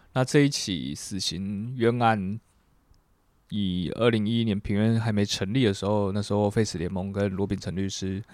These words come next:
就组了郑信哲案的救援团队，还有捐分哦。那几次的再审，几次的非常上诉都，都没有顺利。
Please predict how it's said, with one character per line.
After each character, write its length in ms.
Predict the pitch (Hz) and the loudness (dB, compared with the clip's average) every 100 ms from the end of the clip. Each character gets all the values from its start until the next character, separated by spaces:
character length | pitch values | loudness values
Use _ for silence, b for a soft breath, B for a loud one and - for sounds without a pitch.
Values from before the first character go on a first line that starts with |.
| B B B | B B B
就 220 | - 107 | 2 4
组 240 | 104 - 80 | 4 0 -2
了 340 | 67 80 71 | -2 -2 -4
郑 160 | - 107 | -2 -2
信 200 | 107 104 | 0 -4
哲 160 | - | -2
案 120 | 101 101 | -2 -2
的 160 | 92 | -4
救 160 | - 92 | -4 -4
援 120 | 80 | -4
团 240 | - 60 104 | -6 -10 -10
队， 180 | 87 | -8
还 60 | 101 | -6
有 240 | 95 65 | -6 -6
捐 240 | 92 98 98 | -6 -6 -6
分 240 | - 87 | -6 -8
哦。 100 | 98 - b b b b b _ _ | -10 -14 b b b b b _ _
那 260 | 117 110 101 - _ _ _ | 4 4 4 -4 _ _ _
几 160 | - | -6
次 200 | 98 - | -4 2
的 100 | 139 | 2
再 180 | 110 135 | 6 4
审， 240 | 110 98 | 4 0
几 140 | 98 - | -4 -6
次 140 | - | 0
的 60 | 120 | 0
非 100 | 127 | 2
常 120 | 110 | 0
上 200 | 107 113 | 0 -2
诉 340 | 107 113 104 | 0 -2 -2
都， 600 | 98 107 101 101 104 101 117 123 - | 0 0 2 2 0 -2 -6 -10 -10
都 260 | - 110 104 | -2 0 0
没 160 | 101 | 0
有 400 | 107 98 87 95 117 117 | 0 0 -2 -6 -10 -14
顺 380 | - - 107 98 | -8 0 0 0
利。 200 | 90 | -4